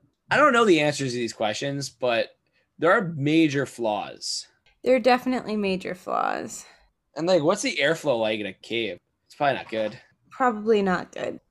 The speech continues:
Speaker 2: And included also in this book, apparently, are detailed instructions on how to get to the Hollow Earth and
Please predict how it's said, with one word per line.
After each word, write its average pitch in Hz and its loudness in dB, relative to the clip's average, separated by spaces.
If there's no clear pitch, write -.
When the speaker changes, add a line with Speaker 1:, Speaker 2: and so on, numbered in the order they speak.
Speaker 2:
And 262 4
included 285 0
also 226 0
in 208 -2
this 202 -6
book, 196 -6
apparently, 190 -2
are 190 2
detailed 302 2
instructions 196 -4
on 196 -2
how 190 0
to 185 2
get 196 -4
to - -16
the 190 -2
Hollow 180 0
Earth 180 -2
and 202 0